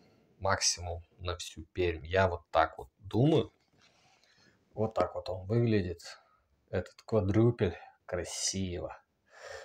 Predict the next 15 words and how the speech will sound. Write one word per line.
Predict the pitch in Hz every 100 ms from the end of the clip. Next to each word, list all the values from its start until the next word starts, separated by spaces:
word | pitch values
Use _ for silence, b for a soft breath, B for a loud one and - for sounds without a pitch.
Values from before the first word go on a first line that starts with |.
| B -
Даже | 110 123 135 147 139 123 - _ _ _ _
вот | - 440 - - _ _ _ _ - 117 - B B _ -
плакетка | 92 90 - 127 - 101
есть | 98 117 - - -
фирменная. | - 104 110 107 92 80 67 - - _ _ B B B B -
Давайте | 98 104 104 101
открывать | 90 95 98 131 127
и |
почитаем, | 113 104 - - 113 104 90
что | - - - 131 139
же | 120 113 95 - b b b b _
таится | - 95 98 98 - 87 87 - _ _
в | -
этой | 90 - 85
бутылочке. | 98 - 160 - - - -